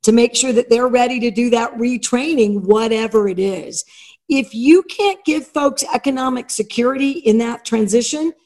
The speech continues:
then you just have a battle 'cause they're, they're left behind. We should have learned that, what we did in coal mining, and we didn't. And so we keep getting into this debate.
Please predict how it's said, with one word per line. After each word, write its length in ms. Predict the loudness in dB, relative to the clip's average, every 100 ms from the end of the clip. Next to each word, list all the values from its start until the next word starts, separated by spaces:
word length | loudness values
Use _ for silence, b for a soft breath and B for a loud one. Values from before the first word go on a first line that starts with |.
| _
then 120 | 4 4
you 100 | 2
just 160 | 2
have 140 | -4 -2
a 60 |
battle 440 | -2 0 0 -2 -6
'cause 200 | -2 0
they're, 300 | 0 -2 -12 _ _
they're 140 | -4 -2
left 320 | 0 -2 -4
behind. 480 | -6 -2 -2 -4 -10 B B B -10
We 280 | -10 -10 -12
should 260 | -4 -2 -2
have 140 | -6
learned 420 | -2 0 2 -2 -4
that, 440 | -10 -12 -16 -20 b b b 0
what 260 | 2 2
we 120 | 0
did 360 | 0 4 4 4
in 420 | 0 0 0 0
coal 300 | -4 0 0
mining, 480 | 0 -8 -4 -2 -2 -2
and 120 | -2
we 140 | -2
didn't. 480 | 0 0 -2 -12 -16 B B B
And 100 | -2
so 200 | 2 4
we 120 | 4 0
keep 280 | -2 -2
getting 260 | 0 2 2
into 160 | 2 0
this 200 | -2 -2
debate. 440 | 0 0 -2 -6